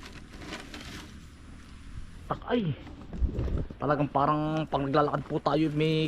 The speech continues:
kilik na lokban. Para tayo siga. Ay, ah, sakit. Eh, eh. Ingaw. Ah, mga kainsan, pauwi na po tayo.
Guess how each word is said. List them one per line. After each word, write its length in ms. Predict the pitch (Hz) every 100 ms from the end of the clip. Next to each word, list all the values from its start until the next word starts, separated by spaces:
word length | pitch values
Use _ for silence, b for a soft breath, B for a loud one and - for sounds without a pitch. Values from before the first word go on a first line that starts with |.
| 143
kilik 320 | 156 156 147
na 160 | 170
lokban. 480 | 196 180 190 220 160 135 - - - - - - - - - - - - - - - - - - -
Para 160 | 131 143
tayo 160 | 139
siga. 320 | 143 185 165 180
Ay, 80 | 214
ah, 80 | 180
sakit. 320 | 139 170 151 - -
Eh, 240 | 180 170
eh. 20 | - - - 539 - - - -
Ingaw. 400 | 190 185 208 226 160 - - - - - - - - - - - - - - - - - - 135 - - - - -
Ah, 120 | 190
mga 120 | 208 196
kainsan, 160 | 226
pauwi 200 | 208 180
na 120 | 185 180
po 80 | 180
tayo. 240 | 185 233